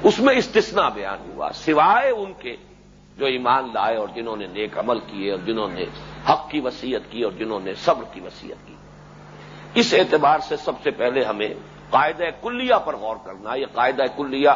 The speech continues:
ان الانسان لفی خسر، پھر وہی الفاظ استعمال کر رہا ہوں۔ اب ذرا پہلی آیت اور تیسری آیت سے بھی اپنے ذہن کو ذرا خالی کر کے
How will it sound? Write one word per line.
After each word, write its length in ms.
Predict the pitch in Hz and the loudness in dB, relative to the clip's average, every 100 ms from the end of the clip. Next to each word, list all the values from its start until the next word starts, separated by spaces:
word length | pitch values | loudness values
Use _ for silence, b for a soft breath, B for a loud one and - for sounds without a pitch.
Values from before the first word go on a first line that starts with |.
| - | 4
ان 500 | 220 240 208 196 185 180 | 0 0 -6 -6 0 0
الانسان 1300 | 170 156 151 147 139 139 135 135 135 139 127 127 123 | 0 -2 -4 -2 -4 -4 -6 0 4 4 4 4 2
لفی 600 | 123 110 107 - 117 107 | -4 -4 -6 -6 -6 -6
خسر، 380 | 113 120 - - - - - - - | -4 -6 -6 -18 -18 -20 -18 -4 4
پھر 120 | 220 | 6
وہی 260 | 202 208 | 8 6
الفاظ 300 | 185 160 165 175 | 4 4 2 2
استعمال 380 | 175 185 180 175 | -6 -4 -2 0
کر 140 | 170 156 | 0 4
رہا 140 | 165 | 4
ہوں۔ 80 | 170 | 4
اب 200 | 170 165 | 2 2
ذرا 240 | 143 135 - - - - - - - - | -4 -4 -4 -12 -20 -20 -20 -20 -10 2
پہلی 320 | 160 175 190 | 2 4 4
آیت 260 | 160 170 170 | 4 2 0
اور 80 | 160 | -4
تیسری 360 | - 165 170 160 | -4 -6 -4 2
آیت 200 | 127 147 - | 4 2 0
سے 60 | 143 | -4
بھی 200 | 135 123 | -2 -6
اپنے 340 | - 117 - - | -6 -8 -8 -2
ذہن 220 | 120 139 | 0 0
کو 280 | - 113 156 - - - - - - - | 0 -2 -2 -8 -18 -20 -20 -20 -18 2
ذرا 200 | 117 117 | 6 6
خالی 380 | 107 - 147 180 - | 4 2 2 0 -6
کر 140 | 156 | -6
کے 240 | - 143 | -4 -6